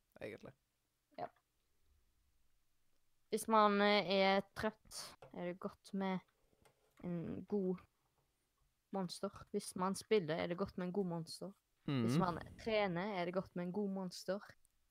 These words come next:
Speaker 1: Yes.
Speaker 2: Uansett hva du gjør, er det alltid godt med en god Monster. Bortsett fra hvis du skal prøve å sove.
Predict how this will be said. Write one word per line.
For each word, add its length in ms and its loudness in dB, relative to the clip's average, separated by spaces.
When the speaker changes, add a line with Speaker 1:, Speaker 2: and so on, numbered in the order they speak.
Speaker 1:
Yes. 360 0
Speaker 2:
Uansett 720 0
hva 320 -4
du 80 -2
gjør, 460 -4
er 100 -2
det 100 0
alltid 380 -2
godt 400 -2
med 120 2
en 40 2
god 140 2
Monster. 380 0
Bortsett 340 4
fra 140 6
hvis 180 4
du 80 -4
skal 180 -2
prøve 260 2
å 60 2
sove. 320 0